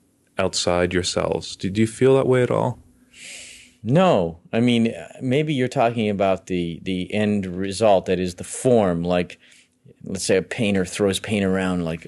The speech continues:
Speaker 2: like a, you know, Van Gogh and scrubs it onto the canvas, and somebody else carefully uses pointillism like Seurat.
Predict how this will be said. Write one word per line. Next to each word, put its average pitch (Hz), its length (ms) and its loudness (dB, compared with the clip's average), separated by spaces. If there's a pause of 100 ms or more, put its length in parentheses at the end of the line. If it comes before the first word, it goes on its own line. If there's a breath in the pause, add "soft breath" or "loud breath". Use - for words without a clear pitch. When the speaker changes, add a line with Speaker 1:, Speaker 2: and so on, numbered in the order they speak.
Speaker 2:
like 85 240 -8
a, 50 680 -12 (720 loud breath)
you 92 80 -2
know, 85 140 0
Van 92 320 4
Gogh 95 320 6
and 87 160 -2
scrubs 98 440 0
it 95 80 0
onto 92 200 0
the 87 80 0
canvas, 92 520 -2
and 95 80 -2
somebody 101 320 0
else 92 180 2
carefully 87 720 0
uses 92 360 -6
pointillism 92 600 0
like 80 140 -6
Seurat. 92 640 0